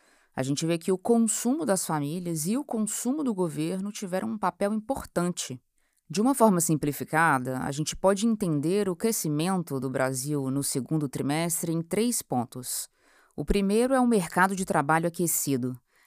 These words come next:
A taxa de desemprego do Brasil tá baixa, num nível bem inferior à média histórica. Isso, associado ao recorde da massa salarial, que é a soma dos salários pagos aos trabalhadores,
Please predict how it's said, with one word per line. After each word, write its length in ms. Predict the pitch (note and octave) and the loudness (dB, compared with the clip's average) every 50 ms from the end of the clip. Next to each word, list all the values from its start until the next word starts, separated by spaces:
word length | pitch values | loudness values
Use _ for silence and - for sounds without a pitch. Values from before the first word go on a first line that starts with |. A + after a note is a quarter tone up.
| _ - | _ -8
A 140 | - - C#3 | -4 -4 -4
taxa 460 | - _ - D#3 D#3+ E3+ E3+ - E3+ | -4 _ 2 2 4 4 2 0 0
de 100 | D#3 D#3 | 0 0
desemprego 560 | D3+ C#3+ C#3+ D3+ C#3+ C3+ - D#3 E3 E3+ E3+ D#3+ | 0 0 0 -2 -2 -2 0 0 0 0 0 0
do 80 | D3+ | 0
Brasil 420 | C#3 D3 C#3+ C#3 C#3+ C#3 D3+ F3+ E3+ | 2 2 2 2 2 0 -2 -4 -2
tá 140 | - G3+ | -2 -2
baixa, 560 | F#3 E3 D#3+ D#3+ D3+ D3 - - - C3+ C3+ C3+ | 0 2 2 2 2 2 -2 -4 -2 -2 -2 -2
num 260 | C#3+ D3+ D#3 D#3 D#3 | -2 -2 -2 -2 -2
nível 300 | D#3+ E3 E3+ D#3+ F3 D#3+ | -2 -2 -2 -2 -2 -2
bem 220 | D3 D#3+ F3 G#3+ | 0 0 2 2
inferior 500 | C4 B3 - - G3+ E3 D3 D3 D#3+ F3 | 2 0 2 0 0 0 2 0 2 2
à 80 | E3+ D#3+ | 2 0
média 260 | D#3+ D#3 D#3 C#3+ D3+ | 0 0 0 0 0
histórica. 640 | D3+ C#3+ - - C#3+ C3 B2+ C3 B2 - C3+ C3 - _ _ _ _ _ _ - | 0 -2 -2 0 0 0 0 -2 -4 -6 -8 -8 -10 _ _ _ _ _ _ -8
Isso, 460 | - D3+ F#3 A3 G#3 - - C#3 C#3 D3+ | -4 -2 0 0 -2 -2 -4 -4 -4 -2
associado 800 | - D3 - - D3+ D3 - - D#3 D3 D3 C#3 C#3+ D3 D3 | 0 0 0 0 0 -2 0 0 2 2 2 0 0 -2 -2
ao 160 | D3 C#3+ C#3+ | 0 0 0
recorde 520 | C#3 C#3 D3+ E3+ F3+ - - D3+ C#3+ C3 C#3+ | -2 0 0 0 0 0 0 -2 -2 -2 0
da 140 | C3 C#3+ C3 | 0 0 2
massa 300 | C3+ C#3+ D3+ D3+ D3+ C#3+ | 4 2 2 2 0 -4
salarial, 640 | C#3+ C#3+ C#3 C#3 C3+ C#3 C#3+ D#3+ F3+ F3 D#3 C#3 C3+ C3+ C3+ _ | -4 -4 -4 -2 0 2 2 4 4 4 2 -2 -4 -10 -16 _
que 120 | - - F#3+ | -10 -6 -4
é 20 | |
a 100 | F#3 F3+ | -4 -4
soma 360 | E3 - - A#3 A#3 G3+ E3+ | -4 -4 -2 0 0 0 0
dos 120 | C#3+ D3+ - | -2 -2 -2
salários 440 | - D3+ C#3+ D3 D3+ D3 C#3+ - - | 0 0 2 2 0 0 -2 -4 2
pagos 360 | - E3 D#3+ D#3+ C#3 C#3+ C3+ | 2 4 4 4 2 0 -4
aos 120 | C#3+ C3+ | -4 -2
trabalhadores, 760 | - C#3 C3 C#3+ C#3 C3+ C3 C#3+ D#3+ F3 F3+ E3 C#3+ - - | -2 -4 -4 -4 -4 -4 -2 -2 0 0 0 0 -2 -4 -8